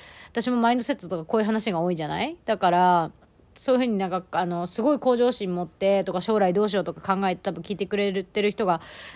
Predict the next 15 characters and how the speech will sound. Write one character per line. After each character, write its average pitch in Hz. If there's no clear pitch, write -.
ほ 269
と 247
ん 233
ど 208
だ 185
と 175
思 170
う 170
ん 165
だ 156
け 156
ど、 185
な 190
ん 180
か、 156